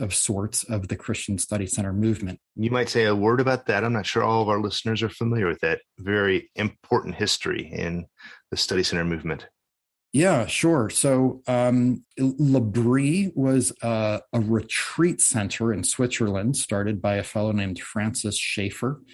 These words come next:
Speaker 1: uh, I believe back in the sixties. I mean, this does go back before my time.
Speaker 2: Right.
Speaker 1: And, you know, many people traveling through Europe at the time would stop in there for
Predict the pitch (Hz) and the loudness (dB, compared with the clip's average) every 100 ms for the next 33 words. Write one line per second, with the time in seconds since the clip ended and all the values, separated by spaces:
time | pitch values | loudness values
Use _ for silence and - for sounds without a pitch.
0 | - _ - 110 101 101 101 104 98 107 | -20 _ -10 -4 0 0 0 -2 0 2
1 | 107 147 170 - 107 117 104 98 85 - | 4 2 0 -2 -4 -2 -2 0 0 0
2 | 160 - - - 90 117 110 - 123 131 | 0 -4 -8 -6 -4 0 2 2 0 0
3 | 117 - 139 110 120 110 - 107 - 120 | 0 0 0 2 0 0 -4 -4 2 2
4 | 117 104 113 104 90 - 131 95 107 - | 2 0 0 0 -2 0 0 0 -4 -6
5 | - 90 101 101 _ 123 123 123 120 90 | -6 -2 -2 -4 _ -2 0 2 2 0
6 | - 131 120 110 117 120 120 127 131 131 | -2 0 2 4 6 6 4 6 8 6
7 | 131 - - 131 127 117 - 113 113 117 | 4 -4 0 0 0 -4 -2 0 2 2
8 | 113 - 104 101 120 127 - 113 - 120 | 2 0 0 2 2 0 -2 -4 -4 0
9 | 120 120 90 - - 104 104 113 110 113 | 2 2 2 -2 -2 0 0 2 4 4
10 | 117 120 120 - 98 92 | 4 0 -2 -4 -2 -4